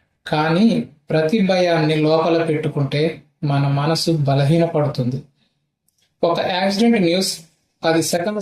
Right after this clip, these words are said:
సమాచారం అయితే సరిపోతుంది, కానీ మనకి ఏం చూపిస్తారు?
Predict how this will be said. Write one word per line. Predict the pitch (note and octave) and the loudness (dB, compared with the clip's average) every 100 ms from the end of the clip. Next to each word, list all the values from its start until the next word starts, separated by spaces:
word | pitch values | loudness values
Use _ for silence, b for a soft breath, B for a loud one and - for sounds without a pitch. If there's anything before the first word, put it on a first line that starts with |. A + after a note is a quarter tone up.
| - | -4
సమాచారం | F3+ F3+ F3 F3 E3+ D#3 | 0 0 2 2 2 2
అయితే | D3 E3+ | 2 2
సరిపోతుంది, | E3 D3+ D3+ D#3+ D#3 D3 C3 - _ _ _ _ | 0 0 0 2 0 0 -6 -6 _ _ _ _
కానీ | D#3+ E3 G#3+ | -4 -2 0
మనకి | F#3+ E3 D#3 E3 | 0 0 0 0
ఏం | F#3 F#3 | 0 -2
చూపిస్తారు? | G3 G3 - G3 F#3+ F#3+ | -4 -4 0 2 2 2